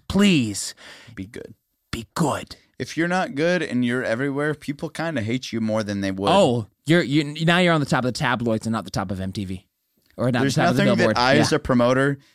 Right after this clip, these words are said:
Speaker 2: disenjoy more than somebody who does not leave me alone, who I do not wanna book.
Speaker 1: Absolutely. There's, and there's
Speaker 2: People,
Speaker 1: that
Speaker 2: the people who email me twenty-two times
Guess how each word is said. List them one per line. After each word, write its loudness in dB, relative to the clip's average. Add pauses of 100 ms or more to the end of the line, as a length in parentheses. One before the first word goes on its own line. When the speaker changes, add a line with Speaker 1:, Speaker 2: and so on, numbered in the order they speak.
(120)
Speaker 2:
disenjoy -2
more 0 (300)
than -2
somebody -2
who -2
does -6
not -2
leave -4
me -4
alone, -2
who -4 (100)
I -2 (140)
do -8
not -6
wanna -6
book. -8 (380)
Speaker 1:
Absolutely. -4 (540)
There's, 4
and 2
there's 4
Speaker 2:
People, 4
Speaker 1:
that 0
Speaker 2:
the 4
people 0
who 2 (680)
email 2
me 2
twenty-two 0
times -2